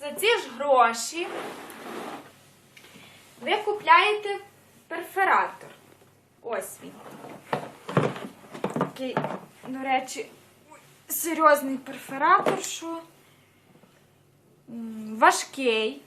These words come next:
До нього, звичайно, йде шнур, тобто переноску ви вже робити не будете. Шнурок грубий вже є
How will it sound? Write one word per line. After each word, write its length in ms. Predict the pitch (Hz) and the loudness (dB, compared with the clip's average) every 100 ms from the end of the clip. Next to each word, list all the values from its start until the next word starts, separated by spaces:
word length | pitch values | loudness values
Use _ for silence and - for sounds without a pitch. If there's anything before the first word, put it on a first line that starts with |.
| _ _ _ _ _ _ _ _ | _ _ _ _ _ _ _ _
До 180 | 254 277 | -8 -2
нього, 400 | 277 330 381 339 | 4 6 6 4
звичайно, 680 | 269 269 - 349 359 359 330 | -6 -8 -2 4 4 2 -4
йде 300 | 254 339 349 | 0 2 2
шнур, 560 | - 277 302 320 381 - - - - _ _ | 0 -6 -4 -2 -2 -6 -16 -20 -20 _ _
тобто 600 | 339 359 - 330 294 - - - | -2 -2 -4 0 0 -2 -8 -12
переноску 720 | - 302 311 302 339 370 - 302 | -4 -2 0 2 2 0 -6 -2
ви 140 | 330 | -2
вже 240 | 294 302 | 0 0
робити 460 | 285 262 302 302 285 | 0 0 -2 -2 -4
не 180 | 269 262 | -2 -2
будете. 540 | 220 196 185 - - - _ _ _ | -4 -10 -12 -20 -20 -20 _ _ _
Шнурок 480 | - 247 254 294 262 | -16 -8 2 4 4
грубий 520 | 220 247 339 349 320 | -2 -4 -2 -2 -6
вже 200 | 240 269 | -6 -6
є 320 | 277 233 240 | -6 -6 -8